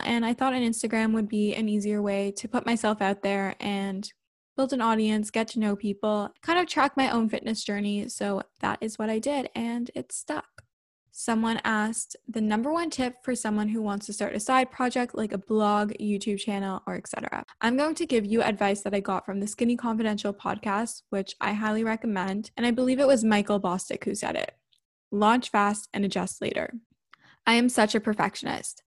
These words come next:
I feel that I have to have something absolutely perfect and know everything before I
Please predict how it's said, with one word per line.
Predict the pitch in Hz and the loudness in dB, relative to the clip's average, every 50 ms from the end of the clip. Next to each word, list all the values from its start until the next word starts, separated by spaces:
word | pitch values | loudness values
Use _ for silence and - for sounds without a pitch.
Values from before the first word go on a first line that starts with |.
| - | 2
I | 226 240 | 4 4
feel | 233 - 240 247 254 | 4 6 6 6 6
that | 240 269 262 262 262 262 254 - - | 8 6 6 8 8 8 6 6 4
I | - 220 220 220 226 | 4 6 6 6 6
have | 226 220 214 220 214 | 4 2 0 -2 -2
to | - 226 | 0 0
have | 220 214 202 226 | 0 2 2 2
something | - 226 214 214 220 214 208 - - | 2 2 2 4 2 2 0 2 4
absolutely | 262 294 311 311 - 294 269 - 269 262 | 4 4 4 4 0 -2 0 2 0 0
perfect | 254 - 247 233 226 233 247 240 226 - - | 2 2 2 2 2 2 0 0 0 0 0
and | - 220 208 | 2 4 6
know | 208 214 214 233 233 | 6 6 4 4 4
everything | - - 226 214 214 214 208 - 220 214 214 214 - - | 4 4 4 4 2 2 2 2 2 2 2 0 0 -2
before | - 208 208 208 - 214 208 208 208 208 202 - | -2 -4 -2 -2 2 4 4 6 6 4 4 4
I | - 196 196 190 196 196 196 196 196 185 - | 2 2 4 4 4 2 2 2 0 -2 -2